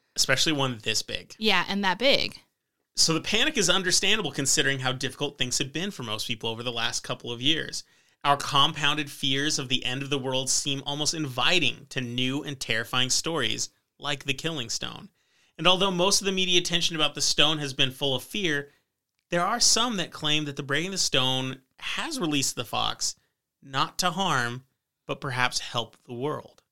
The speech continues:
Speaker 2: Well,
Speaker 1: Either
Speaker 2: that's a interesting perspective, considering what you've already told
Speaker 1: I think
Speaker 2: me.
Speaker 1: some of them consider that maybe the exorcism did happen, the fox was, like, laid to rest, but the spirit might still have been in there,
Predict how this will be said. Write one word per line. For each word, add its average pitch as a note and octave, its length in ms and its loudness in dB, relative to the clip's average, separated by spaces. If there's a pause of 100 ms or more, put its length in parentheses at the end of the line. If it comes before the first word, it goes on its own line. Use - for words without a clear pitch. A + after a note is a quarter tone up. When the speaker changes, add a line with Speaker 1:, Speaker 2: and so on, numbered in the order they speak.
(420)
Speaker 2:
Well, F#3 120 6
Speaker 1:
Either G#3+ 100 6
Speaker 2:
that's A#3+ 200 8
a G3+ 340 8
interesting A3 420 2
perspective, G#3+ 520 4
considering E4+ 500 8
what C#4 160 8
you've B3 120 8
already B3 260 10
told A3 220 4
Speaker 1:
I G3+ 60 10
think G3+ 100 6
Speaker 2:
me. F#3 120 10
Speaker 1:
some A3 240 8
of F#3 100 6
them F3+ 220 8
consider E3 540 4
that C#3+ 220 4
maybe C3+ 800 6
the C3+ 180 2
exorcism B2+ 600 0
did C3+ 220 6
happen, B2 560 2
the A2+ 100 -6
fox A#2+ 400 0
was, A#2 140 2
like, A#2 180 4
laid B2 220 2
to A#2+ 80 -8
rest, A2+ 300 2
but - 240 -10
the B2 60 -10
spirit - 360 0
might A#2 220 -4
still A2+ 220 0
have A2 160 -10
been A#2 160 0
in A#2 160 -4
there, G#2 280 -4